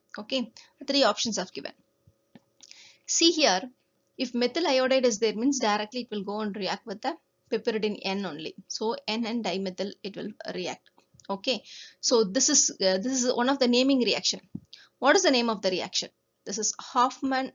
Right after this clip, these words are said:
elimination. We can say Hofmann methylation, and then it undergoes for elimination for silver oxide and heating. Okay,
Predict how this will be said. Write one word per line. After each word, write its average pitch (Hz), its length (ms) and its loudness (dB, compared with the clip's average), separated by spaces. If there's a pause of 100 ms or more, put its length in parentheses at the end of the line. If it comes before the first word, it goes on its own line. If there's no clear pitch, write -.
elimination. 214 640 -2
We 196 80 -14
can 190 180 -6
say 233 120 -8
Hofmann 233 600 -4
methylation, 214 560 -4
and 196 220 -4
then 269 340 2
it - 140 -14
undergoes 196 420 -6
for 196 160 -4 (460)
elimination 208 520 -2
for 254 220 -2 (160)
silver 202 260 -4
oxide 185 300 -4
and 165 100 -8
heating. 208 400 -8
Okay, 220 360 -8